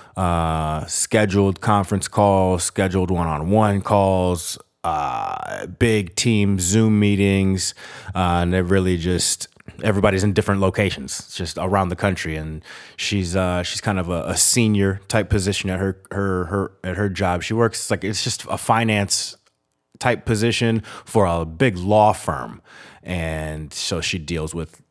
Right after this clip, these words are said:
you know, lawyers, other superiors, you know, kinda executive level stuff, making sure that ultimately bills, the bills are right for, for the company. So it's very, it's very, she,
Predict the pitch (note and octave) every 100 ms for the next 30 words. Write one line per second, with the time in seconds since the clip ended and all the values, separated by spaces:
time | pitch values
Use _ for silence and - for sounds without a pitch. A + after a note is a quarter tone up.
0 | _ G2 D#2 D2 F2+ F#2+ F2+ F2 E2+ E2
1 | E2+ - F#2+ F2 F2+ E2+ E2 F2 _ _
2 | _ - - - G2+ G#2+ G2 F#2 F2+ F2
3 | E2+ E2+ D2+ E2+ E2+ - F2+ F2 E2+ F2
4 | F2 F2 E2 E2+ D#2 D#2+ - F#2 F2 F#2+
5 | F#2 G2 - A2+ A2 G#2+ G#2 G#2+ - -
6 | - A#2 A2+ A#2 G#2+ G2+ F2 A#2 G#2 F#2
7 | - - G2+ D3+ B2+ E3+ D#3 B2+ A#2 A#2+
8 | A2+ - - A2 G2+ F#2+ A2+ F#2+ - A2+
9 | F#2+ E2 D#2 - E2+ F2 - - A#2 A2+
10 | G#2+ G#2 - - B2 G#2+ E3 F#3 F3 D3+
11 | A2+ -